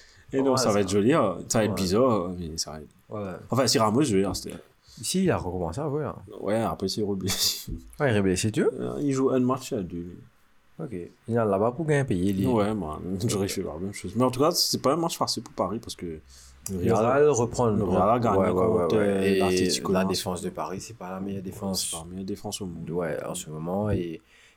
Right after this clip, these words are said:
Speaker 2: derrière, tu as une Vinicius qui est
Speaker 1: On fire.
Speaker 2: Ouais, ouais. Vin-, même, même les, les, les papis de, de Real Madrid, là, les milieux de terrain, Toni Kroos,
Speaker 1: Ouais.
Speaker 2: les vétérans, Lu-, Luka Modric.
Speaker 1: Modric,
Speaker 2: Luka Modric, il est
Speaker 1: man.
Speaker 2: monté en, en puissance.
Speaker 1: En
Speaker 2: C'est pas qu'on est qui n'a
Speaker 1: puissance. Ancelotti veut
Speaker 2: Bon,
Speaker 1: le
Speaker 2: ouais,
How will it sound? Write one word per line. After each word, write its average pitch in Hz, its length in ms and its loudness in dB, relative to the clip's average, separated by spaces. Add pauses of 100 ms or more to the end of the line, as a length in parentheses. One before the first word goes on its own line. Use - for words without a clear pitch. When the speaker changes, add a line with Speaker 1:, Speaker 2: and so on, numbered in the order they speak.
(280)
Speaker 2:
derrière, 85 280 -2
tu 113 100 -4
as 107 40 0
une 101 220 0
Vinicius 98 580 -2
qui 92 280 -8
est 85 180 -8
Speaker 1:
On - 40 -12 (160)
fire. - 480 -10
Speaker 2:
Ouais, 90 160 0
ouais. 76 220 -4 (120)
Vin-, 95 380 -6
même, 123 440 0
même 107 280 0
les, 127 260 0
les, 120 320 -2
les 101 220 -2
papis 98 360 -4
de, 92 380 0
de 87 160 -4
Real 87 240 -6
Madrid, 85 320 -4
là, 95 160 -2
les 95 120 -2
milieux 87 180 -2
de - 40 -20
terrain, 85 240 -4
Toni 82 220 -6
Kroos, 98 220 -4 (500)
Speaker 1:
Ouais. 85 60 -12 (120)
Speaker 2:
les 92 80 -4
vétérans, 87 440 -2
Lu-, 95 200 -2
Luka 98 240 -2
Modric. 90 560 -2
Speaker 1:
Modric, 117 120 -6
Speaker 2:
Luka 190 160 2
Modric, 226 360 2
il 277 60 2
est 240 200 2
Speaker 1:
man. 208 60 4
Speaker 2:
monté 208 280 4
en, 214 40 4
en 170 420 2
puissance. 120 360 0
Speaker 1:
En 117 60 4
Speaker 2:
C'est - 240 0
pas 143 80 2
qu'on 123 40 0
est 113 60 2
qui 120 80 2
n'a 113 240 2
Speaker 1:
puissance. 101 240 0
Ancelotti 104 400 2
veut 123 120 4
Speaker 2:
Bon, 123 80 6
Speaker 1:
le 123 40 6
Speaker 2:
ouais, 151 120 6